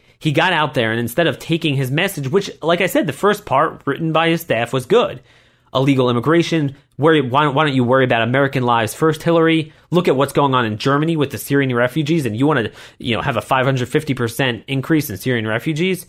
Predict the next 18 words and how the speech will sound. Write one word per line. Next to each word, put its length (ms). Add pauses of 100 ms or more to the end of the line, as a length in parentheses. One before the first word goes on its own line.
(260)
Would 100
have 40
been 120
great 240
messaging. 480 (500)
Instead 220
of 80
what, 260
what 80
does 140
he 80
do? 340 (160)
He 100
talks 280
about 340 (400)
Cruz's 400
father's 420
connection 720